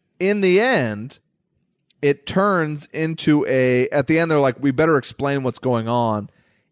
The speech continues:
And they hastily explain what's going on in a five-minute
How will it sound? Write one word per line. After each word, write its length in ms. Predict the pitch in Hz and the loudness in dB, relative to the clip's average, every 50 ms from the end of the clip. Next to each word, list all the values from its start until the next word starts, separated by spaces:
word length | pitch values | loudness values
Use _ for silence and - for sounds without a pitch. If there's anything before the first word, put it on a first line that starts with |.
| _ _ | _ _
And 140 | 131 127 131 | -6 -4 -4
they 160 | 131 127 123 | -4 -4 -4
hastily 600 | 120 - 156 160 170 180 - - 190 180 175 165 | -4 -4 -2 0 0 -2 -2 -4 -4 -4 -4 -4
explain 540 | 143 127 - - - 143 143 143 143 143 135 | -4 -6 -10 -12 -8 -6 -4 -2 -2 -2 -2
what's 160 | 131 120 - | -4 -6 -4
going 280 | - 135 131 127 123 | -4 -4 -4 -4 -4
on 300 | 123 123 123 123 120 117 | -4 -4 -2 -2 -4 -4
in 120 | - - 113 | -6 -8 -8
a 140 | 113 107 107 | -6 -8 -8
five-minute 920 | - - - 131 127 135 139 151 147 135 127 127 123 120 117 113 - _ | -10 -8 -6 -2 -2 0 0 -2 -4 -4 -6 -6 -4 -4 -4 -6 -8 _